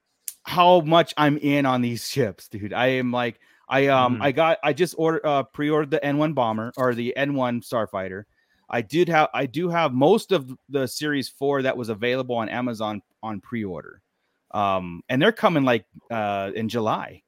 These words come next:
Speaker 1: July, September. So
Speaker 2: Wow.
Speaker 1: it's not, you know, not, not too far away. I think I have most of, I have, I think of all of Series one and two.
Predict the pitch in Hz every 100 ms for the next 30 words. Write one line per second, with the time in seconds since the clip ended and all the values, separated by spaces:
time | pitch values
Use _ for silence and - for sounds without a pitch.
0 | _ - 127 123 - 113 123 156 87 -
1 | 117 113 - 135 135 113 104 120 - 117
2 | - 113 113 107 127 117 _ _ _ -
3 | 139 143 - - - - _ - 170 220
4 | - 165 165 170 151 127 127 135 185 -
5 | 202 165 - 143 151 - _ _ _ -
6 | 131 175 185 131 147 190 - 170 170 139
7 | 151 151 143 - 135 143